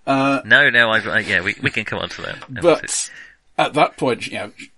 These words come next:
Speaker 1: okay, she's not getting that, but she's get, she's realising, "Oh, right, th-, but there was this other excitement, and that was pretty good."
Speaker 2: Yeah. That was really good. Yeah, the way that she is ready to leave, and he, you know, points out, "Is that really what you're after?" Um,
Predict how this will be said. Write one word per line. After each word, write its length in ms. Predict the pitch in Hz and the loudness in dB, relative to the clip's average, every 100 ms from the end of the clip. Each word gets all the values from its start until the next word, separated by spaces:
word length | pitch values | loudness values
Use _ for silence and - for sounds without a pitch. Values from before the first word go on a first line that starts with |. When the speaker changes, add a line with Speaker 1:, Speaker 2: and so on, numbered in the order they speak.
| - | -2
Speaker 1:
okay, 240 | 170 131 | 0 2
she's 200 | 117 117 | 0 0
not 160 | 135 175 | 0 0
getting 240 | 127 120 | -2 -4
that, 240 | 104 90 - | -4 -4 0
but 160 | 147 | 0
she's 260 | - 131 110 | 0 -2 0
get, 240 | 127 135 | -4 -4
she's 420 | - 123 113 - 127 | -2 0 0 -4 0
realising, 460 | 131 117 110 110 | 0 0 -4 -4
"Oh, 140 | 147 135 | -4 -2
right, 180 | 107 - | -2 -4
th-, 140 | - | -6
but 160 | - 113 | -4 -2
there 120 | 120 | -2
was 220 | 117 131 | -2 -4
this 160 | 117 110 | -4 -2
other 220 | 151 127 | -2 -2
excitement, 500 | 85 - 110 - 104 | -6 -6 -6 -8 -10
and 100 | 104 | -2
that 160 | 135 - | 0 0
was 120 | 110 | -6
pretty 240 | - 95 82 | -10 -8 -2
good." 80 | |
Speaker 2:
Yeah. 340 | 107 139 101 85 - _ _ - - - | 0 2 0 -4 -12 _ _ -20 -6 4
That 160 | 185 | 6
was 140 | 151 - | 6 2
really 200 | 165 165 | 2 2
good. 140 | 113 143 | -2 2
Yeah, 160 | 147 | 2
the 100 | 131 | 4
way 160 | 135 131 | 6 6
that 140 | 131 | 4
she 180 | - 135 | 0 0
is 100 | 131 | 0
ready 280 | 135 139 131 | 6 4 4
to 140 | - 120 | -4 0
leave, 380 | 113 151 113 98 | 0 0 -2 -2
and 160 | 101 | -6
he, 400 | 113 110 104 92 - - | -6 -6 -6 -10 -18 -10
you 120 | 175 | -4
know, 160 | 120 110 | -4 -4
points 380 | - 127 - 117 | -4 -4 2 4
out, 180 | 101 - - - | 4 2 -16 -4
"Is 140 | 117 113 | -2 4
that 180 | 123 110 | 4 4
really 260 | 110 98 | 2 2
what 160 | 98 92 | -2 0
you're 100 | 127 | 6
after?" 580 | 135 - - 78 90 - 110 | 6 4 -12 -10 -10 -6 -2
Um, 340 | 104 98 | 0 0